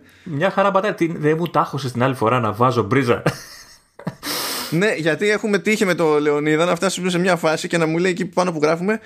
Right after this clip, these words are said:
Speaker 2: «Ωχ, είχα ξεχάσει να βάλω μπαταρία», και όπου να είναι, ε, ξεμένο. Ε, δεν πρέπει,
Speaker 1: <laughs>
Speaker 2: Λεωνίδα, γι' αυτό σου λέω με την μπαταρία.
Speaker 1: Ναι, γιατί κάθεσαι και μιλάς πενήντα ώρες. <laughs> Δεν είναι
Speaker 2: Ω.
Speaker 1: επεισόδια αυτά που κάνεις.
Speaker 2: Λοιπόν, <clears throat> κα-, κα-,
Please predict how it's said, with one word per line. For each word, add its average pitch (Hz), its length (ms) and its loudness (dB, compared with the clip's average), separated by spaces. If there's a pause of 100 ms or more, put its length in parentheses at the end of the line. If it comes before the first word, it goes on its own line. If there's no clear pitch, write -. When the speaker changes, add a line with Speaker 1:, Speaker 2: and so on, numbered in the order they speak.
(220)
Speaker 2:
«Ωχ, 202 240 0 (240)
είχα 185 160 0
ξεχάσει 208 300 0
να 185 80 2
βάλω 160 140 2
μπαταρία», 135 440 2
και 175 80 -2
όπου 196 160 -2
να 196 80 2
είναι, 202 380 0
ε, 190 280 -2
ξεμένο. 190 460 0 (180)
Ε, 247 240 0
δεν 262 120 2
πρέπει, 175 460 2
Speaker 1:
<laughs> 165 120 2
Speaker 2:
Λεωνίδα, 196 420 0
γι' 220 60 2
αυτό 165 280 2
σου 147 120 -2
λέω 147 160 2
με 147 80 -2
την - 120 -4
μπαταρία. - 640 -2 (200)
Speaker 1:
Ναι, 202 240 0
γιατί 170 280 0
κάθεσαι 202 300 -2
και 202 100 -2
μιλάς 202 180 0
πενήντα 208 420 2
ώρες. 127 340 -2 (220)
<laughs> - 180 -12
Δεν - 400 0
είναι - 120 2
Speaker 2:
Ω. 95 40 2
Speaker 1:
επεισόδια 107 460 2
αυτά 113 200 2
που - 100 -14
κάνεις. 147 420 -2
Speaker 2:
Λοιπόν, 147 260 2 (400)
<clears throat> - 300 -2
κα-, - 280 -2
κα-, 147 180 0